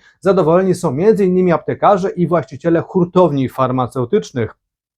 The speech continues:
W ostatnim tygodniu zarówno Naczelna Izba Aptekarska, jak i Związek Pracodawców Hurtowni Farmaceutycznych zaapelowały do premiera o dalsze procedowanie projektu, który ma trafić wkrótce do Sejmu. A apelowały dlatego, że projekt ten szesnastego maja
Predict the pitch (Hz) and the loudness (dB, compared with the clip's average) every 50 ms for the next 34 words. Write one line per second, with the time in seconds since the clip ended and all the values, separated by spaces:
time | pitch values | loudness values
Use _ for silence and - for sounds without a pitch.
0 | _ _ _ _ _ _ _ - 196 - - 240 240 285 262 - 214 180 165 208 | _ _ _ _ _ _ _ -4 0 2 2 2 2 2 2 2 2 2 4 4
1 | 220 226 226 175 165 190 202 190 202 202 196 185 165 - 202 196 196 - 196 190 | 6 6 4 4 2 2 0 0 0 0 -2 -2 -2 -2 -4 -4 -4 -4 -6 -4
2 | 160 196 202 175 - 165 151 - 185 202 190 - - 180 160 156 151 127 120 143 | 0 0 0 0 0 -2 -2 0 -2 -2 0 -2 -2 -2 -2 -2 -6 -6 -4 -2
3 | 185 202 180 196 185 - - 151 147 147 135 185 175 - 180 - - 147 - - | -2 -2 -2 -4 -4 -6 -8 -10 -6 -4 -4 -4 -4 -4 -8 -8 -8 -8 -2 0
4 | 208 214 214 233 214 - 165 156 151 151 139 - 139 123 113 - - - - 196 | 0 2 2 0 -2 -2 -4 -4 -4 -4 -4 -4 -4 -6 -6 -8 -12 -6 -4 -4
5 | 202 - - _ _ _ _ - 170 - 208 208 - 240 226 220 175 143 196 233 | -4 -4 -6 _ _ _ _ -4 -2 0 2 2 4 4 6 6 4 4 4 4
6 | 240 226 185 180 196 196 - - 208 208 196 185 220 262 294 294 262 190 143 131 | 4 4 2 0 -2 -4 -2 -2 -2 -2 0 -2 -2 -2 -2 -2 -2 0 0 -2
7 | 131 - - 160 156 127 113 175 208 240 247 247 240 - 240 233 - - 220 220 | -2 -2 0 0 0 2 2 4 4 4 4 0 -2 -4 -4 -4 -4 -6 -6 -6
8 | 202 185 180 160 180 180 180 170 175 139 139 156 185 185 - 240 233 - _ _ | -6 -6 -4 -2 -2 -2 -2 -4 -6 -4 -4 -2 -2 -2 -2 -2 -2 -2 _ _
9 | _ _ _ _ _ 254 277 277 269 240 202 208 214 214 208 - - 180 180 175 | _ _ _ _ _ 2 4 4 6 6 6 4 4 4 2 2 2 2 2 2
10 | 180 190 180 - _ _ - 175 170 175 - 180 160 127 120 135 139 139 151 147 | 0 -4 -8 -10 _ _ -2 -2 -2 -2 -2 -4 -2 0 2 2 4 4 2 0
11 | 139 - - 220 226 220 196 160 127 113 - _ _ _ _ _ - 147 170 196 | -6 -4 -2 0 2 2 0 0 -2 -6 -8 _ _ _ _ _ -6 0 2 2
12 | 190 196 214 208 190 175 240 269 269 254 202 214 180 - - 311 330 262 269 240 | 2 2 2 2 4 4 4 4 4 4 4 2 2 2 2 0 0 4 4 4
13 | 185 156 185 160 - - - 269 302 320 294 254 - - 190 175 170 143 - - | 4 4 2 -2 -2 -2 -2 -2 0 0 -2 -4 -4 -4 -4 -4 -4 -4 -6 -6
14 | 185 180 - 190 170 170 - - 285 262 302 285 226 180 151 127 123 143 185 208 | -6 -6 -4 -6 -6 -6 -6 -6 -2 2 4 4 4 4 2 0 2 2 2 2